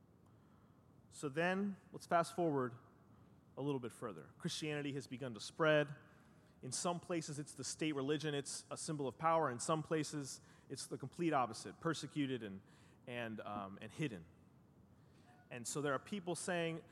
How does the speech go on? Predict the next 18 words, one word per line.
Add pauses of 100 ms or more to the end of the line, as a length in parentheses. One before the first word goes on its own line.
(140)
in
both
of
those
situations
and
everywhere
in
between, (280)
this
is
talking
to
us. (480)
Surely (840)
the
Black
Plague